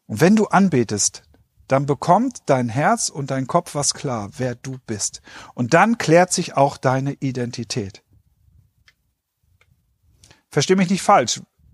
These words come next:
Und das sagt jemand, der das sehr genau kennt. Wenn du eine schwierige Persönlichkeit hast und, und, und komische Angewohnheiten oder so, dann darfst du tatsächlich gerne an dir arbeiten.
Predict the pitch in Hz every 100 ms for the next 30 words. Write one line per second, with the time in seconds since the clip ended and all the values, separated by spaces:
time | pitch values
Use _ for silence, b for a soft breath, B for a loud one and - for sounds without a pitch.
0 | _ 139 143 - - 117 156 180 165 170
1 | 160 160 156 143 - 180 208 180 165 -
2 | 147 110 - B B - 160 196 185 160
3 | 233 214 180 170 156 240 220 - 113 120
4 | 110 - 147 147 151 139 - 185 165 160
5 | 220 127 120 104 101 - - 104 95 101
6 | 117 120 143 151 135 131 196 139 - 101
7 | 98 104 110 95 - 110 -